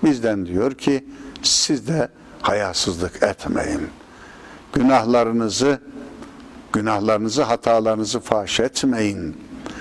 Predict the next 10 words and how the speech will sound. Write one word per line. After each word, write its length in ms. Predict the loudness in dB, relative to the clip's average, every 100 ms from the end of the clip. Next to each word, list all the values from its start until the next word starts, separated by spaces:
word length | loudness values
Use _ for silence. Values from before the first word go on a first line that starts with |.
| -16 -4
Peygamberimiz 560 | 2 4 4 4 2 4
Aleyhisselatü 600 | 4 2 4 2 4 2
Vesselam 580 | 0 0 2 2 2 0 -10 -16 -14 -10 -2
bu 100 | 0
konuda 400 | 2 2 4 2
bizleri 320 | 2 2 2
uyarmakta 800 | 2 0 -2 -2 -2 0 0 0 -2 -16 -16 -16 -18 -6 0
ve 240 | 2 0 -4 -18 -20 -18 -18 -18 -18 -18 -20 -20 -20 -18 -18 -18 -18 -18 -16 -16 -16 -18 -20 -20 -20 -20 -20 -20 -20 -20 -20 -20 0
günahlarımıza 1080 | 4 6 6 6 6 6 2 4 4 4 0 -8 -8 -8 -12 -14 -14 -16 -18 -14 -4
şahit 540 | 2 4 4 4 -2